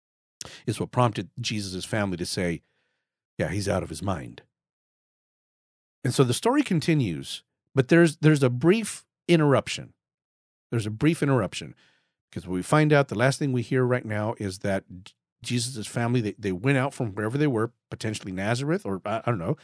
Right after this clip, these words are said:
but they weren't exactly where Jesus was. And so they had to travel. Don't know how long, don't know how far, but they had to go to wherever Jesus was.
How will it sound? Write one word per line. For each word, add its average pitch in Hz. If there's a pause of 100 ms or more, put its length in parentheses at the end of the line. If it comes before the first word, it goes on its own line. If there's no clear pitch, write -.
(340)
but -
they 123
weren't 147
exactly 120
where 120
Jesus 110
was. 104
And 104
so -
they 104
had 110
to 101
travel. 123
Don't 92
know 90
how 92
long, 196 (360)
don't 90
know 87
how 90
far, 156 (380)
but 113
they 117
had 147
to 143
go 135
to 131
wherever 113
Jesus 104
was. 101